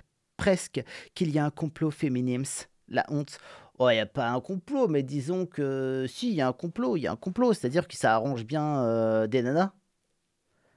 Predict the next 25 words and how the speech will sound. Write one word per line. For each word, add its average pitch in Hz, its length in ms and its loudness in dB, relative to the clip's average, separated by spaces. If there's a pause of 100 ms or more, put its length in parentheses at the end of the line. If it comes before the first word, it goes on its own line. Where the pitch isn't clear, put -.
(240)
Hein ? 165 300 2 (300)
Ça 156 240 4
arrange 151 280 6
bien 175 220 4
de 160 80 0
certaines 151 460 4
nanas 180 280 8
qu'il 170 200 4
y 151 100 2
ait 143 40 6
des 143 120 4
mecs 143 180 2
qui - 100 -12
sautent. - 380 -8 (240)
Hein ? 127 240 -2 (300)
Parce 117 180 -2
qu'ils 127 240 -2
vont 127 80 -4
pas 135 120 -2
remplacer 139 360 -2
des 123 140 -2
mecs 127 200 -4
par 107 140 0
d'autres 139 200 -6
mecs. 170 280 -4